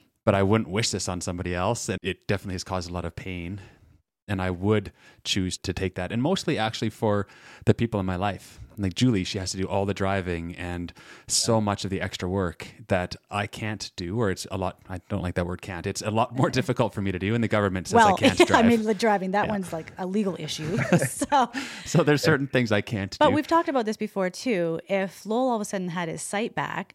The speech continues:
Speaker 3: like, that would be really exciting. But all of a
Speaker 2: Yeah.
Speaker 3: sudden, I would have to rethink my whole <laughs> identity, not my whole identity,
Speaker 2: Yeah.
Speaker 3: but a large part of my identity is,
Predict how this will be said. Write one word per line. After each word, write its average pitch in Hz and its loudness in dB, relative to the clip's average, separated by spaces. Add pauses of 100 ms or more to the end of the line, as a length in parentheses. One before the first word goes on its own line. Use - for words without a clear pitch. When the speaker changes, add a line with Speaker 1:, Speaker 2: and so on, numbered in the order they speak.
(160)
Speaker 3:
like, 190 -2
that 247 6
would 240 4
be 202 -2
really 233 2
exciting. 160 -4 (320)
But 202 0
all 202 0
of 233 -2
a 240 -6
Speaker 2:
Yeah. - -8
Speaker 3:
sudden, 202 -2 (100)
I 190 -2
would 220 0
have 175 -4
to 170 -2 (200)
rethink 185 -4 (180)
my 185 -4
whole 208 2
<laughs> 170 0
identity, 165 -2
not 233 6
my 202 2
whole 214 0
identity, 165 -2
Speaker 2:
Yeah. 123 0
Speaker 3:
but 254 6
a 247 8
large 220 4
part 214 0
of 196 -4
my 185 -2
identity 185 -4
is, 170 -6